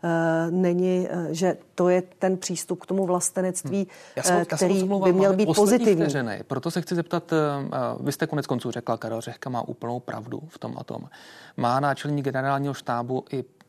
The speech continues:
Speaker 2: vaši plnou podporu, když mluví o věcech, jako je možná mobilizace, anebo straší válkou?
Speaker 1: Nestraší válkou, ani já nestraším válkou. My říkáme veřejnosti pravdu a,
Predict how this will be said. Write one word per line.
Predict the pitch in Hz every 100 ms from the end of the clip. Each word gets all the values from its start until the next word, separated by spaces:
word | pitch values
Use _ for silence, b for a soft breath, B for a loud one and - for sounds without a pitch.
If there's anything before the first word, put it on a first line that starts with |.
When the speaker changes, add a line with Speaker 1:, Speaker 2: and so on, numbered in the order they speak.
| -
Speaker 2:
vaši | - - 143
plnou | 139 139 143
podporu, | 139 123 - 123 120 117 156 170
když | 143 127 -
mluví | 120 123
o | 123
věcech, | 120 113 - 101 - B B B
jako | - - 117
je |
možná | 113 117 131 120
mobilizace, | 120 117 120 120 117 - 131 147 170
anebo | 170 156 165 160 117 - _
straší | - 120 120 -
válkou? | - - - - _ _ B B B _
Speaker 1:
Nestraší | 170 170 - 185 - 196
válkou, | 185 175 175 - 165
ani | 175 175 170
já | 156
nestraším | 170 175 - 185 - 185
válkou. | 180 175 - 180 180 B B B -
My | 175
říkáme | 180 180 170 190
veřejnosti | 175 180 180 180 - 196
pravdu | 190 180 165 160 165 160 -
a, | 170 165